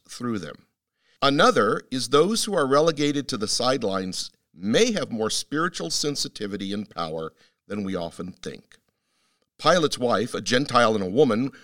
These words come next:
was more spiritually sensitive to Jesus' plight than Pilate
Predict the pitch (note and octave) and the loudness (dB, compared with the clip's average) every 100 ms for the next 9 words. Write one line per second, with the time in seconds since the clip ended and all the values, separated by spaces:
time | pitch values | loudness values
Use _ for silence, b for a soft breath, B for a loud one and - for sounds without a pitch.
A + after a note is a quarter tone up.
0 | B B2 A#2+ C3 E3 - - G#3+ A#3 D#3 | B -2 0 0 -2 -4 0 0 0 -2
1 | B2+ - E3 F#3 B2 G#2+ F2 - E2 A2 | -2 0 0 -2 -4 -6 -8 -8 -8 -6
2 | G2 F#2 - - F2+ F#2+ - - b b | -4 -4 -6 -6 -4 -4 -6 -18 b b
3 | - A2 - A#2 A#2 D#3+ F#3+ | -6 -6 -2 0 2 0 -4